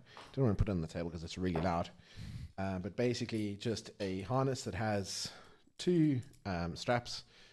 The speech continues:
where you can, you can run dual cameras. Obviously, the preference is to, is to be running dual cameras on a wedding day. Um, this particular one is from Rebel East.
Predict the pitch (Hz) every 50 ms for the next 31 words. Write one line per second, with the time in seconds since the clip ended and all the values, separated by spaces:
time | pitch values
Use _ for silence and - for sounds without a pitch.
0 | - _ _ _ - - 104 101 95 95 95 92 92 92 92 95 90 - 98 87
1 | 90 90 - - 98 90 - 90 90 90 92 90 90 - 113 110 110 113 117 117
2 | 110 110 - - - - _ - - 117 113 113 117 110 104 - - - - -
3 | 95 85 98 - - 101 95 92 90 - - - 90 - - 92 - - 95 82
4 | - 95 - - 85 85 82 - - _ - 92 - - 85 87 87 95 107 120
5 | 123 120 107 - 120 113 - - 113 113 110 104 98 95 95 92 90 95 98 104
6 | 101 98 98 98 98 98 - - - - - - _ _ _ _ _ _ - 85
7 | 85 85 82 82 82 85 85 85 85 - - _ _ _ _ _ _ - - -
8 | - - _ _ _ _ _ - - 131 120 - - - - - 120 - 123 117
9 | 110 110 113 113 110 - - 101 101 104 104 98 95 - - - - - 107 104
10 | 101 98 95 90 87 90 92 95 95 92 98 95 92 90 82 76 - - - _
11 | _ _ _ - 113 135 185 185 - - - - - -